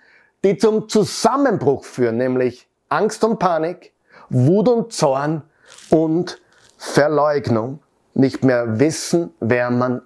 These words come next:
ist. Und das könnte das Tragischste sein überhaupt für einen Jesus-Nachfolger. Nicht mehr wissen, wer man ist. Fünf Schritte zu Stolz, drei Schritte zu, zum Zusammenbruch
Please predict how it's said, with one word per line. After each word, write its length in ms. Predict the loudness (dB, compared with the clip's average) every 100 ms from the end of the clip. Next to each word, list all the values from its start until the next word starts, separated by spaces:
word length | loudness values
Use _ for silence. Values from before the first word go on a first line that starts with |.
| -4
ist. 540 | -4 -4 -8 -12 -16 _ -20 -14 -4
Und 140 | 0
das 180 | 0 0
könnte 400 | 0 0 2 0
das 240 | 0 -4 -2
Tragischste 640 | 0 0 0 -2 -2 -4
sein 240 | -2 -2
überhaupt 400 | 0 0 0 -2
für 60 | -4
einen 160 | -2 0
Jesus-Nachfolger. 920 | 0 0 -4 -6 -6 -4 -2 -4 -6 _ -20 -12 0
Nicht 340 | 0 0 -2
mehr 320 | -2 -2 -6 _ -10
wissen, 680 | 0 0 0 -4 0 0 -2 _ _
wer 360 | -2 0 2 0
man 360 | -2 -2 -6 -10 _ -2
ist. 420 | -2 -2 -8 -14 -20 -20 -20
Fünf 280 | 0 0 2
Schritte 320 | 0 2 0
zu 160 | 0 -2
Stolz, 580 | 2 2 0 -4 -14 _ -20 -20 -2
drei 280 | 0 0 0
Schritte 440 | 0 0 0 -2
zu, 280 | 0 -2 -2 -4
zum 240 | -2 -2
Zusammenbruch 800 | 0 0 2 0 0 0 -2 -6